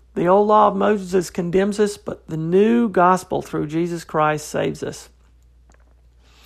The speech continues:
Acts chapter fifteen, el-, verse eleven, "No, we believe it is through the grace of our Lord Jesus that we are saved, just as they are." <clears throat>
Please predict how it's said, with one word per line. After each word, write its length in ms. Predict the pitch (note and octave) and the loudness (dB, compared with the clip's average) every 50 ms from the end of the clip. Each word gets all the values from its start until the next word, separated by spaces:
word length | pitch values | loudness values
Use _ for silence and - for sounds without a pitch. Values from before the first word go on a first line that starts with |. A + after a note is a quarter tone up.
| - - - - - - _ | -18 -18 -18 -20 -20 -14 _
Acts 280 | - G3 F#3+ - - - | 0 0 0 0 -4 -4
chapter 300 | - G3+ F#3 G3 - F3+ | -2 0 0 0 -4 -6
fifteen, 500 | - - F#3+ F#3+ - G#3+ G3+ G3 G3 F#3 | -2 -2 -2 -2 0 -2 0 0 0 0
el-, 260 | D#3+ D#3 D#3+ - - | -2 -2 -4 -4 -6
verse 260 | - F3 F3 F3 F3 - | -4 -2 -2 -2 -2 -2
eleven, 540 | D#3+ D#3 E3+ F3+ G3 G#3+ A3+ A3+ G#3 E3 - _ | -2 2 4 4 4 4 2 0 -2 -6 -8 _
"No, 380 | - F3+ G3+ A3 F#3 D3+ C#3+ C#3+ - - - - - - _ _ | 0 2 4 6 4 4 2 -2 -8 -20 -20 -20 -20 -20 _ _
we 160 | G3 G3+ G#3+ | 0 0 0
believe 680 | G3 F3+ F#3 F3 F3 G3 A3+ B3 A#3 F#3 E3 - - - _ | 2 0 0 0 2 2 2 2 2 0 -2 -6 -10 -6 _
it 140 | G#3 F#3+ | -2 0
is 160 | E3 E3 D#3 - | 0 -2 -6 -6
through 180 | - G3+ G3+ | -4 -4 -2
the 80 | G3+ F3 | -2 -4
grace 420 | D#3 - F3 F3+ G3 A3+ A3 - | -6 -2 -2 0 0 -2 -2 -4
of 100 | G3 - F#3 | -6 -2 -2
our 120 | D#3 D#3 | -2 -2
Lord 320 | D#3+ E3 F3+ F#3+ G3+ F#3 | -2 -2 0 -2 -2 -2
Jesus 580 | F3 - G3 G3 G#3 G3 - - - - - - _ | -6 -6 -4 -4 -4 -4 -6 -8 -12 -12 -16 -20 _
that 240 | - - - - - | -4 -4 -4 -2 -2
we 160 | F3+ F#3 F#3 F#3 | 0 0 2 2
are 120 | F3+ F#3 | 0 0
saved, 680 | - - - - G3+ G#3 F#3 - - - - - - - _ _ _ _ _ _ _ _ _ _ | -4 -8 -2 0 0 0 0 -2 -6 -8 -10 -12 -14 -20 _ _ _ _ _ _ _ _ _ _
just 280 | - G3 F3 D#3 - - | -4 -4 -4 -2 -4 -8
as 200 | E3+ D3+ D#3 - | -10 -10 -8 -6
they 260 | - F3 - F3+ F3 | -4 -4 -4 -4 -8
are." 340 | F3 F3 F#3 G#3+ - - _ _ _ _ _ _ _ _ - - - - _ - _ _ _ | -12 -14 -14 -16 -18 -20 _ _ _ _ _ _ _ _ -20 -20 -20 -20 _ -20 _ _ _
<clears throat> 520 | - C#4 F#4 G#4 D4+ D#4+ C4 F#3 D3+ C3+ | -6 -6 0 2 2 2 2 0 -4 -6